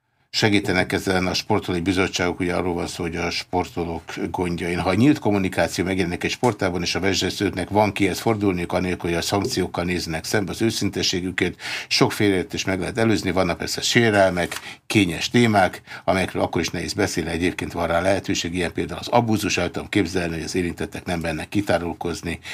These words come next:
de akkor is megnyugtató, ha ott van a sportolói bizottság. Ez egy elég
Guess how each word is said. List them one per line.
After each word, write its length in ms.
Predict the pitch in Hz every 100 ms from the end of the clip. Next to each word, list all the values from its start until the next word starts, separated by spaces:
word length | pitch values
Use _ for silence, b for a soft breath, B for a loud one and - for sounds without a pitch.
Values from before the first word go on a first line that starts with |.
| B
de 80 | -
akkor 180 | 95 -
is 120 | -
megnyugtató, 720 | 90 85 82 - 85 82 85 -
ha 280 | - 80 -
ott 240 | 101 101
van 200 | 82 85
a 80 | -
sportolói 580 | - 87 85 - 82 82
bizottság. 680 | 80 87 90 87 - 87 87 B B B B B
Ez 200 | 117 101
egy 360 | 104 101 95 110
elég 480 | 110 113 107 101